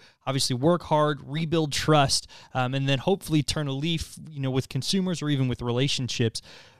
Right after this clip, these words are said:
What does that dynamic look like? I mean, have you done research that talks about, you know, brands that, you know, intentionally or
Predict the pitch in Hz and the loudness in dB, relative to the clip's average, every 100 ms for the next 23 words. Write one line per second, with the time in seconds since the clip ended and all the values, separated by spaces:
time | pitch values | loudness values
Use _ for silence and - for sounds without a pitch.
0 | _ 147 262 339 359 - 254 226 220 156 | _ 4 6 8 6 4 0 2 0 2
1 | 185 - 143 127 135 156 196 190 180 165 | 2 4 2 4 4 4 2 -2 -2 0
2 | 165 - 160 143 - 143 135 - - _ | 0 2 0 0 -2 -2 -4 -12 -20 _
3 | - 165 180 - 156 135 120 131 131 123 | -6 0 2 2 4 4 2 2 0 -2
4 | 131 127 _ - 147 208 285 254 196 160 | -6 -14 _ -6 -2 -2 -2 -2 -2 -2
5 | 127 - 160 143 _ _ 160 143 120 120 | -2 -8 -20 -20 _ _ -8 -6 -6 -10
6 | _ _ _ - 185 196 202 202 - 196 | _ _ _ -2 0 2 2 2 0 0
7 | 160 | 0